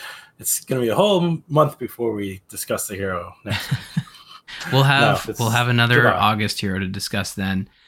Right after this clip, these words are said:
Speaker 2: Um, but, uh, after that mini, we will take our two weeks, or our,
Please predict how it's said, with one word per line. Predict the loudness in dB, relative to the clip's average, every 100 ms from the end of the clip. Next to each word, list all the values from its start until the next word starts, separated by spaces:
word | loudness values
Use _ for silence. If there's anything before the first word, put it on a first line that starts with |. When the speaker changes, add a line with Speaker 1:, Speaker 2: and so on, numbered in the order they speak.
| _ _ _ 0
Speaker 2:
Um, | 2 2 0 -4
but, | -2 2 0 0 0
uh, | 2 2 2
after | 2 2 0 2
that | 4 2 2
mini, | 4 4 2 0 -4 -4
we | -2
will | 0 0
take | 2 0 2
our | -2
two | 2 2
weeks, | 2 2 -2 -12 -6 -4
or | -2
our, | -2 -4 -6